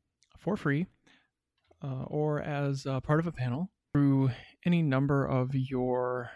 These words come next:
media choices. So, like, if you're in YouTube, or if you're on Instagram, or if you are in any of the really big mainstream places, or even Twitch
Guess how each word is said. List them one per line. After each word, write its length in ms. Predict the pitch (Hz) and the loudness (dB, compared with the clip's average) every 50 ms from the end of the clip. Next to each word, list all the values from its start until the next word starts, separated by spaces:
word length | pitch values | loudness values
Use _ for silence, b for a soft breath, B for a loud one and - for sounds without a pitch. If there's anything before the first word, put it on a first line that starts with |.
| B B B _ _ _ _ _ _ _ - - | B B B _ _ _ _ _ _ _ -12 -2
media 840 | - 147 139 135 135 135 135 131 131 127 123 120 120 117 117 123 - - _ b b b b b b b b b b _ | 0 2 4 4 4 4 2 2 2 2 2 2 2 2 0 0 -2 -6 _ b b b b b b b b b b _
choices. 440 | - - 131 135 131 - 160 165 - | 0 4 4 4 4 4 0 0 2
So, 280 | - 139 127 120 117 113 | 6 6 8 8 8 8
like, 360 | 117 117 113 123 123 - - _ _ _ _ | 6 4 2 0 -2 -6 -14 _ _ _ _
if 180 | - 139 - - | -4 -4 0 2
you're 220 | 127 123 120 120 | 4 4 6 6
in 420 | 120 123 120 117 113 113 113 117 - B B B B B B B B B _ _ _ _ - | 6 6 6 6 6 4 2 0 -2 B B B B B B B B B _ _ _ _ 2
YouTube, 440 | 185 190 185 190 190 190 185 175 185 | 4 6 8 8 8 8 6 4 2
or 300 | - - 135 123 120 120 | 0 2 2 2 2 2
if 220 | - 120 120 - 139 | 2 0 -2 -4 -6
you're 280 | 131 131 139 135 - - | -6 -6 -4 -6 -8 -6
on 320 | - 127 123 120 120 117 | -6 -4 -2 0 0 0
Instagram, 880 | - 139 151 151 - 165 156 - 147 143 147 143 139 139 139 135 135 - | 0 0 -2 -2 -4 -8 -4 -2 0 2 2 2 2 2 0 0 -2 -4
or 400 | - 131 131 127 123 123 127 135 | -6 -6 -6 -4 -4 -6 -6 -8
if 340 | - 131 127 127 - - - | -10 -14 -14 -14 -14 -12 -6
you 300 | - 131 123 123 123 127 135 | -4 -2 0 0 0 -2 -2
are 160 | 123 123 127 | -2 -2 0
in 180 | 135 139 147 | 0 0 0
any 180 | 160 170 170 165 | 2 2 2 2
of 120 | 151 139 | 0 0
the 100 | 139 131 | -2 -6
really 400 | 123 127 131 131 131 127 131 127 - | -6 -4 -6 -4 -4 -6 -8 -10 -10
big 240 | - 127 127 127 127 | -10 -10 -10 -8 -6
mainstream 840 | 131 123 123 127 131 135 135 - - - 143 135 139 135 139 135 131 b b b b b b b | -6 -4 -4 -4 -4 -4 -4 -6 -8 -6 -4 -2 -2 -2 -2 -4 -6 b b b b b b b
places, 520 | - 165 165 156 - 165 160 160 156 156 | 2 2 2 4 2 2 2 2 0 0
or 60 | 135 123 | -2 -2
even 200 | 120 127 123 135 | -2 -2 -4 -4
Twitch 460 | - 202 214 - - - - - | -2 -4 -4 -2 -4 -8 -8 -10